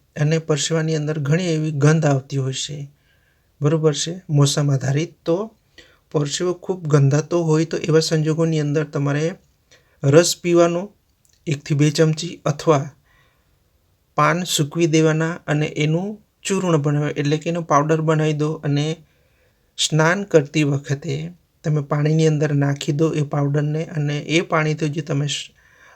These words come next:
અ, સ્નાન કરશો, એટલે જે પરસેવાની જે તમને તકલીફ થઈ રહી છે, પરસેવો ખૂબ ગંધાતો હોય,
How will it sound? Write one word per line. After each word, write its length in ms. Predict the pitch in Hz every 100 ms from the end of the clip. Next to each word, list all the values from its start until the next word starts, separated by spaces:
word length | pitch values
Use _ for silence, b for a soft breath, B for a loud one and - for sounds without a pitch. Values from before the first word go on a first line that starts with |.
| b
અ, 260 | 147 135 135
સ્નાન 380 | - 147 143
કરશો, 580 | 139 143 - 160 139 - 156
એટલે 220 | 151 139
જે 180 | 139 170
પરસેવાની 920 | - 143 - 165 165 170 170 175 175 b b b b -
જે 120 | 151
તમને 300 | 147 151 151
તકલીફ 420 | 147 139 156 147
થઈ 200 | 156 151
રહી 180 | 147 143
છે, 160 | 143
પરસેવો 460 | 143 151 143 151 147
ખૂબ 280 | 143 175 190
ગંધાતો 500 | 147 143 143 143 156
હોય, 340 | 139 139 135